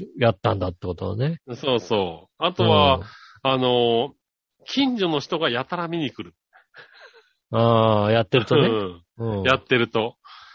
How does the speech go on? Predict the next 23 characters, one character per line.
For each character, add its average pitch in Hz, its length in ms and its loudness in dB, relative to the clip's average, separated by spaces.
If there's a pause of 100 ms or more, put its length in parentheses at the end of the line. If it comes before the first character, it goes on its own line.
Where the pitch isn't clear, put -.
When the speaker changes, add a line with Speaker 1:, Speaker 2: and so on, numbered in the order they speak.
(260)
Speaker 2:
う 120 40 -2
ん。 104 380 0
「あ 123 140 0
あ、 120 60 -4
こ 147 180 -2
ん - 20 -4
な 180 80 -2
風 196 140 0
に 151 60 0
し 135 40 -12
て 147 140 -4
ん 127 40 -6
で 117 80 -6
す 120 140 -14
ね」、 104 260 -6
み 98 100 -12
た 98 80 -6
い 98 60 -8
な 95 120 -8
こ 92 80 -18
と。 92 280 -14 (600)
う 113 60 -2
ん。 95 320 -6